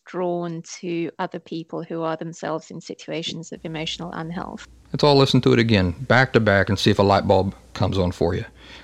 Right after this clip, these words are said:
Speaker 2: If you can make the connection that I'm trying to help you see.
Speaker 1: For me, what has caused this problem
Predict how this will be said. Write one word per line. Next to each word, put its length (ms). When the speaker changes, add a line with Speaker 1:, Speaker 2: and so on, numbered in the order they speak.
Speaker 2:
If 160
you 80
can 160
make 180
the 80
connection 680
that 120
I'm 140
trying 240
to 60
help 200
you 140
see. 360
Speaker 1:
For 220
me, 300
what 240
has 140
caused 500
this 160
problem 640